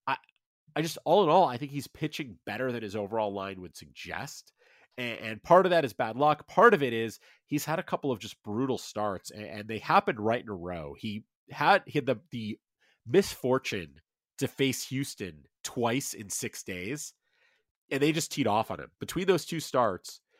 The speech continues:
he went, uh, six and two-thirds innings and gave up eleven earned runs on ten hits, struck out six and walked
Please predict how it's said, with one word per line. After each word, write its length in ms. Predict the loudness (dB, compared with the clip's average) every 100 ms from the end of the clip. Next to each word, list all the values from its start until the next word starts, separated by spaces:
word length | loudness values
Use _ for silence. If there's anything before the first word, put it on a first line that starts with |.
| _ -4
he 140 | 0
went, 300 | 4 4 2 -4 _ _ _ _ -6
uh, 300 | -4 -4 -6
six 380 | -2 -2 -2
and 100 | -10
two-thirds 460 | -4 -4 -2 -2 -4
innings 340 | -4 -6 -6
and 80 | -8
gave 120 | -6
up 120 | -6 -6
eleven 500 | -6 -2 -2 -2 -4
earned 280 | -6 -8
runs 380 | -8 -8 -8 -12
on 180 | -16 -16
ten 240 | -14 -12 -12
hits, 520 | -12 -14 -14 -18 -20 _ _ _ _ _
struck 300 | -6 -2 2
out 180 | 0 0
six 340 | -2 -2 -2
and 160 | -8 -8
walked 360 | -4 -4 -4